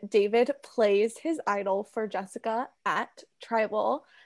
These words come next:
And as we talked a little bit about when we were, like, recapping, I think, like, that move was so important for David and Kin's gameplay because essentially they got a new person in their grouping, and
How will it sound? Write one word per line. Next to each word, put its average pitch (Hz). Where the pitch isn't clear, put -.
And 220
as 247
we 302
talked 294
a 415
little 220
bit 208
about 196
when 208
we 196
were, 202
like, 208
recapping, 214
I 226
think, 208
like, 214
that 214
move 233
was 269
so 202
important 202
for 233
David 190
and 202
Kin's 196
gameplay 254
because 214
essentially 247
they 214
got 208
a 220
new 196
person 196
in 190
their 190
grouping, 233
and 208